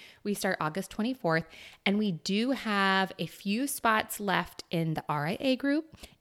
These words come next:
and a few spots left in the broker-dealer group. So, as you know, we have been going through the different systems to scale here over the last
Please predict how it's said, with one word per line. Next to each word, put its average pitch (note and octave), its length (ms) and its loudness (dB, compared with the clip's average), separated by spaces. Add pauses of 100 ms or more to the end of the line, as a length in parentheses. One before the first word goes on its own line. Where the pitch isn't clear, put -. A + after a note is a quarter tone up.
(140)
and G3+ 320 0
a G3+ 60 -4
few G3+ 200 -4
spots - 400 -6
left E3 320 -2
in D#3 220 -4
the D3+ 60 -4
broker-dealer D3+ 440 -2
group. - 320 -8 (500)
So, - 300 6 (1200)
as B3 280 8
you C#4 80 8
know, D3+ 200 6
we F#3 180 2
have F#3+ 140 -2
been F3+ 160 2
going F3+ 360 0
through E3+ 320 -2
the E3 140 -8
different E3 380 -2
systems A3 440 -4
to D#4+ 100 -6
scale E3 380 0
here D#3+ 500 -2
over D#3+ 260 -4
the D#3 140 -4
last D3 640 -8